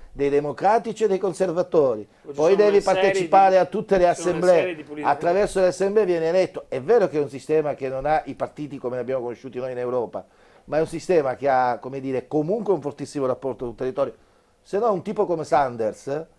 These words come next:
Speaker 1: che dice delle cose che negli Stati Uniti d'America sarebbero considerate fino a vent'anni fa, che so, la pubblicizzazione dell'università negli Stati Uniti d'America, aveva rischiato, eh, di impensierire la candidatura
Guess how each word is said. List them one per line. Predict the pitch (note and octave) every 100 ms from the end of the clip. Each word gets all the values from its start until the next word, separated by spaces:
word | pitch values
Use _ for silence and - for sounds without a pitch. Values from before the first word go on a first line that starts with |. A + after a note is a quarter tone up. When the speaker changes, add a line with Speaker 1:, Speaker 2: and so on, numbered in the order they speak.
| _ _ _ -
Speaker 1:
che | G2+
dice | C3 C#3
delle | A#2+ G#2+
cose | B2 A#2+ G#2+
che |
negli | G2+
Stati | - A#2 G#2
Uniti | G#2+ A#2 B2
d'America | G2+ G#2+ B2 G#2+ G2+
sarebbero | G#2+ A2 A2+ A2+ G2
considerate | G2+ G2+ G2+ A2+ G#2+
fino | A2+ A2+
a |
vent'anni | A2 A2 A#2 A2+
fa, | B2 C3 B2 - _ _ _ _ _
che | -
so, | - - A#2
la | A#2+
pubblicizzazione | B2 C#3+ B2 B2+ C3 A#2 A#2+ D3+ D#3
dell'università | C3+ B2+ B2+ B2+ - B2 C#3+ B2 F#2+
negli | A2+ C#3 B2+
Stati | - A#2+
Uniti | B2+ A#2+
d'America, | B2+ B2+ A2+ G#2 A2+ - _ _ _ - C3
aveva | C3+ F3 E3 C#3
rischiato, | B2+ C3 - D3+ D#3+ C3+
eh, | B2 -
di | B2 C#3+
impensierire | C3+ C#3+ C3+ - C3 C3+ D3+ D3+ C3+
la | A#2 A2+
candidatura | C3 B2 A#2+ A2+ C#3 C#3+ A#2